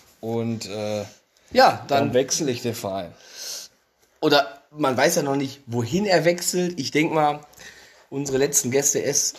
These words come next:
Speaker 2: S V Bottrop neunzehnhundertelf, ich denk mal, wenn ich gleich bei denen auf Insta mal schaue, ich denk mal, die haben da schon ein bisschen <laughs>
Speaker 1: Die, die, ich glaub, die haben den schon gepostet, oder?
Speaker 2: Ja.
Speaker 1: Also die,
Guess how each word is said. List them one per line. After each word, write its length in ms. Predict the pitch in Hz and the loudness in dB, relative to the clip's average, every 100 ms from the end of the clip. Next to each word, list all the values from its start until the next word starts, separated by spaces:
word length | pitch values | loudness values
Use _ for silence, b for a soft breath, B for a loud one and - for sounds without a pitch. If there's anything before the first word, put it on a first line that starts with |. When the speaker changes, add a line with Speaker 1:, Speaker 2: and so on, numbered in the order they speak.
| - | -8
Speaker 2:
S 120 | 143 | -4
V 120 | 131 | -2
Bottrop 400 | 117 131 - 165 | 0 -2 0 -2
neunzehnhundertelf, 600 | 110 135 139 123 110 135 135 | 0 0 2 0 2 2 2
ich 60 | |
denk 140 | 139 110 | -2 0
mal, 60 | |
wenn 60 | 120 | -2
ich 80 | 120 | 0
gleich 180 | 131 | -4
bei 100 | 127 120 | -2 -2
denen 160 | 131 | -2
auf 160 | 110 117 | -2 -6
Insta 320 | 139 143 - | -6 -2 -2
mal 160 | 127 123 | 0 0
schaue, 240 | - 127 | 2 2
ich 60 | 120 | 2
denk 120 | 120 | -2
mal, 100 | 120 | -4
die 120 | 113 | -4
haben 120 | 120 | -4
da 80 | 139 | -4
schon 140 | 120 123 | -4 -4
ein 60 | |
bisschen 380 | 123 135 - 127 127 | -2 -2 0 -2 0
<laughs> 100 | 135 123 | 0 2
Speaker 1:
Die, 140 | 131 135 | 2 2
die, 180 | 117 135 | -4 -4
ich 120 | 127 | -2
glaub, 200 | - 147 | 0 0
die 120 | 151 123 | 0 -4
haben 160 | 151 | -2
den 140 | 139 127 | -4 -4
schon 300 | - 110 113 | -4 -4 -6
gepostet, 520 | 107 143 170 - 95 | -4 -4 -2 -2 -4
oder? 280 | 101 135 147 | -2 -2 4
Speaker 2:
Ja. 120 | 196 | 4
Speaker 1:
Also 180 | - 131 | 4 2
die, 220 | 143 120 | 0 -4